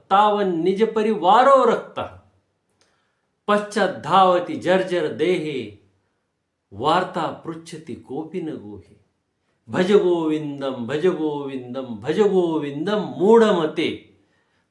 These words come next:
प्राप्ते सन्निहिते मरणे नाही नाही रक्षती डुकरूई करणे. पहा किती सुंदर सांगितलेलं आहे की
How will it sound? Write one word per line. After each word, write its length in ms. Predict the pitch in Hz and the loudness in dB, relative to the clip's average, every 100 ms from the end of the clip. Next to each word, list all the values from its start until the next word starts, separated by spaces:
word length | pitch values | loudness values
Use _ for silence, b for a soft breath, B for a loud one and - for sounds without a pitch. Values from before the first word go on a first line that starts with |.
| _ | _
प्राप्ते 800 | 135 143 175 180 175 180 165 151 135 | -6 0 2 0 -2 -6 -4 -4 -6
सन्निहिते 800 | - 190 180 135 175 185 196 | -6 -4 -4 -4 -8 -4 -2
मरणे 460 | 156 139 143 135 127 | -2 -4 -6 -8 -10
नाही 420 | 110 120 165 196 | -12 -8 -4 -4
नाही 300 | 185 139 120 | -4 -8 -8
रक्षती 500 | 131 135 - - 254 | -8 -10 -16 -20 -14
डुकरूई 580 | 214 104 135 - 269 247 | -14 -12 -12 -8 -6 -6
करणे. 400 | - 113 87 - _ _ _ _ _ _ _ _ _ _ _ _ _ | -6 -12 -12 -20 _ _ _ _ _ _ _ _ _ _ _ _ _
पहा 160 | 123 135 | -10 -10
किती 320 | 135 131 131 | -12 -14 -16
सुंदर 420 | - 127 135 156 | -12 -8 -4 -6
सांगितलेलं 580 | 131 120 117 107 104 107 | -6 -8 -10 -10 -12 -14
आहे 100 | 107 _ _ _ _ | -18 _ _ _ _
की 400 | 127 110 98 | -10 -10 -12